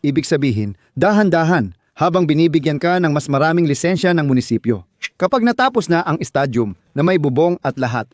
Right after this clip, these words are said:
aabot sa isang daan at limang libo ang kapasidad ng manonood.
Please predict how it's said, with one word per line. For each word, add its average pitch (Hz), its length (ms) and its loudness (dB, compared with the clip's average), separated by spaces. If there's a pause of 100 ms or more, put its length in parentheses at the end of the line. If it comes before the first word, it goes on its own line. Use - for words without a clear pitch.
(120)
aabot 214 320 2
sa - 160 -2
isang 190 240 0
daan 180 400 0
at 165 160 -2
limang 165 320 2
libo 131 400 0 (160)
ang 165 80 -2
kapasidad 151 560 -2
ng 147 400 -2
manonood. 131 640 0